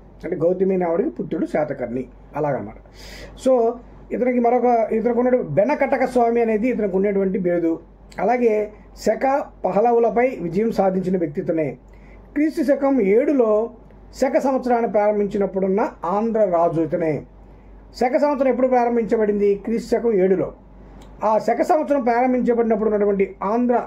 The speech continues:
రాజు గౌతమిపుత్ర శాతకర్ణి. అలాగే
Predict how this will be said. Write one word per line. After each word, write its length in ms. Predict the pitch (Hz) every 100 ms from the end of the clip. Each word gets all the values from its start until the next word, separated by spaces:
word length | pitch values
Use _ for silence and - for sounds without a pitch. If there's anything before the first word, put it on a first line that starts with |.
| -
రాజు 420 | 180 208 247 392 - - - - - - - 143
గౌతమిపుత్ర 600 | 190 226 233 208 185 196
శాతకర్ణి. 640 | 269 175 147 143 131 113 - - - - - - - - - - - - -
అలాగే 440 | 190 247 233 208